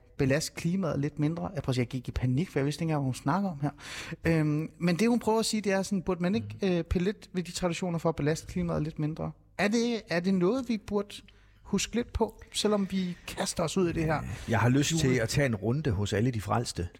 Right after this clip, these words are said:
Speaker 2: Øh, også de der, de grønne studenterbevægelser, hvad de hedder, de der ekstreme typer. Og tage
Speaker 1: Ja.
Speaker 2: rundt og besøge
Speaker 1: Ja, ja.
Speaker 2: alle dem juleaften, og så se, hvordan de egentlig lever. Om de sidder der og, og, og spiser gulerødder nede i hjørnet,
Speaker 1: Ja.
Speaker 2: eller, eller om de spiser kød, eller om de, øh,
Speaker 1: Mm.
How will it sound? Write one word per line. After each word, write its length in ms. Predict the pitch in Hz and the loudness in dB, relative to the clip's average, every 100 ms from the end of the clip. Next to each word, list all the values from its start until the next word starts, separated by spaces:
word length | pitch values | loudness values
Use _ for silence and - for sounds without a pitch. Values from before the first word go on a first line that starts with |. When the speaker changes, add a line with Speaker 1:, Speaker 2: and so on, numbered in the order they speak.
| - | -2
Speaker 2:
Øh, 500 | 110 107 101 101 98 92 | 2 4 4 2 2 2
også 200 | 117 - | 0 2
de 60 | 113 | 2
der, 60 | 95 | 2
de 100 | - | 0
grønne 280 | - 98 | -2 0
studenterbevægelser, 920 | 117 107 107 117 92 95 98 104 90 95 | 0 0 0 -2 -2 0 2 2 0 0
hvad 160 | 104 | 2
de 60 | 110 | 4
hedder, 160 | 110 | 2
de 120 | 98 104 | 2 2
der 240 | 104 87 87 | 2 0 -4
ekstreme 380 | - - 104 98 | -6 -2 -2 -2
typer. 280 | - 104 107 | -4 -2 -2
Og 160 | - | -2
tage 120 | 151 | 0
Speaker 1:
Ja. 60 | 127 | 2
Speaker 2:
rundt 160 | 180 202 | 2 0
og 80 | |
besøge 220 | - 143 202 | 0 2 4
Speaker 1:
Ja, 60 | |
ja. 60 | 165 | 4
Speaker 2:
alle 140 | 156 | 4
dem 140 | 147 156 | 2 2
juleaften, 460 | 160 131 131 - | 2 2 0 -4
og 80 | - | -6
så 100 | - | -6
se, 200 | 151 180 | -2 0
hvordan 200 | 127 123 | 0 0
de 80 | 143 | 0
egentlig 180 | 135 110 | 0 0
lever. 220 | 107 120 113 _ - - - _ - | 0 -2 -6 _ -20 -20 -20 _ -4
Om 60 | |
de 100 | 123 | 0
sidder 220 | 127 156 131 | 2 2 2
der 240 | 135 123 | 2 2
og, 840 | 107 101 107 104 110 - - - | 0 0 0 -2 -2 -2 -2 -2
og, 360 | - - 107 98 | -4 -4 -2 -2
og 140 | - | -4
spiser 260 | 104 117 107 | -2 0 0
gulerødder 380 | 107 135 131 117 | 2 2 2 2
nede 140 | 117 | 0
i 20 | 117 | 0
hjørnet, 380 | 107 123 110 113 | 0 -2 -4 0
Speaker 1:
Ja. 140 | 175 | 2
Speaker 2:
eller, 320 | 104 101 98 | 2 2 0
eller 200 | 110 110 104 | 0 0 0
om 200 | 104 107 | -2 -4
de 100 | 107 | -6
spiser 260 | 107 107 | -4 -4
kød, 320 | - 117 127 | 0 2 2
eller 140 | 123 104 | 2 0
om 160 | 101 | -2
de, 280 | 107 98 107 101 | -2 -2 -2 0
øh, 180 | 101 - - - | -2 -4 -6 -2
Speaker 1:
Mm. 140 | 151 | 0